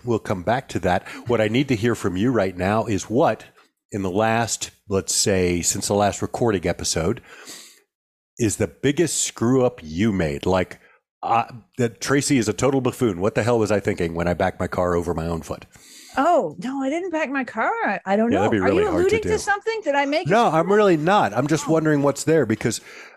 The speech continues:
Speaker 1: I, I know that you wanted to get on board and do some recording and maybe do a chat episode between the two of us, which I'm on board for. But I know that the bulk of the topics of that are gonna involve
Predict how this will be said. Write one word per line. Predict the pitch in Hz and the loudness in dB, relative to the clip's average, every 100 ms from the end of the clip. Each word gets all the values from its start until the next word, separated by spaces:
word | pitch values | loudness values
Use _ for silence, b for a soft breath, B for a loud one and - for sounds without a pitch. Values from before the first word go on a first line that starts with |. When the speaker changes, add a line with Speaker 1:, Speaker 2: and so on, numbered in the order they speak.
| - | -2
Speaker 1:
I, | 139 - | -2 2
I | 123 | 0
know | 131 165 175 | 2 2 2
that | 151 | 0
you | 139 | 0
wanted | 143 151 135 | 2 2 2
to | |
get | 113 123 110 | 0 0 0
on | 117 110 | 0 0
board | 101 113 113 | 0 2 2
and | 110 107 101 | 2 0 0
do | 98 110 | 0 2
some | 107 - 95 | 2 0 0
recording | 92 - - 107 98 | -2 -2 0 0 0
and | 92 | 0
maybe | 104 95 | 0 -2
do | 92 | -2
a | 85 | -4
chat | - 104 101 | -2 0 0
episode | 92 - - 87 82 | 0 -4 -4 -4 -6
between | 85 98 87 | -6 -4 -4
the | 82 | -4
two | - - 165 | -4 0 2
of | 90 | 2
us, | 92 - | -4 -6
which | 101 - B B B B - | -8 -8 B B B B -4
I'm | 98 | -2
on | 92 | 0
board | 87 123 113 | 2 0 0
for. | - 85 | -2 -2
But | 101 | 0
I | 95 | 0
know | 101 127 127 | 2 2 2
that | 107 | -2
the | 98 | -4
bulk | 78 - 143 147 | -4 0 0 0
of | 113 | -4
the | 98 | -4
topics | - 113 - 113 - | 0 0 0 -4 -4
of | 92 | 0
that | 95 | 0
are | 90 | 0
gonna | 90 87 | -2 -2
involve | 85 90 95 90 | -2 0 0 0